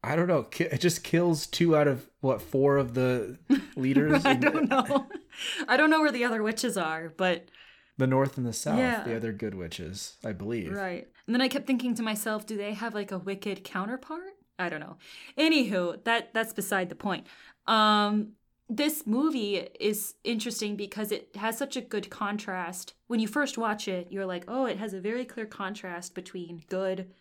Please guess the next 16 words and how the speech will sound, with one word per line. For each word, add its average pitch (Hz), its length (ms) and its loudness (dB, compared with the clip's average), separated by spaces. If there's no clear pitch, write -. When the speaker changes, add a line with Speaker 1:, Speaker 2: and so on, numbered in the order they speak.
Speaker 2:
and 160 280 -12
evil." 175 480 -8
Like, 170 180 -10
the 196 60 -4
Speaker 1:
Mm-hmm. 202 80 -2
Speaker 2:
Wizard 269 260 2
of 226 100 0
Oz 208 420 0
has 196 180 -8
such - 340 -4
strict, - 560 -8
like, 185 240 -6
they 240 180 2
are 233 160 2
evil, 185 600 -6
period. 170 440 -2